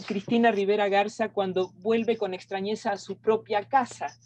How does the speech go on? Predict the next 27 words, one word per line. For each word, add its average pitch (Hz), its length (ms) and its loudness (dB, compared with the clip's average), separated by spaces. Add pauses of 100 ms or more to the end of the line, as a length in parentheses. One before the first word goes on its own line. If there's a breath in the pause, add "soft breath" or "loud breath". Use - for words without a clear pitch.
(240 soft breath)
una 214 260 -2
casa 233 260 0
en 233 80 -2
la 202 120 0
que 202 100 -2
no 214 160 -2
vivía 220 380 -2
nunca 247 500 -2
porque 185 260 -4
salía 190 380 -2
a 196 60 0
trabajar 196 540 -2
todos 196 220 -6
los 190 200 -8
días. 214 400 -4 (220 soft breath)
Entonces, 220 400 -4 (420 soft breath)
nos 226 200 0
causa 294 280 0
extrañeza 262 720 -2
respecto 240 680 0
de 202 240 -6
cosas 247 460 0
que 233 100 -2
eran 240 200 2
para 196 200 -2
nosotros 214 840 -6 (500)
cuestiones 226 800 0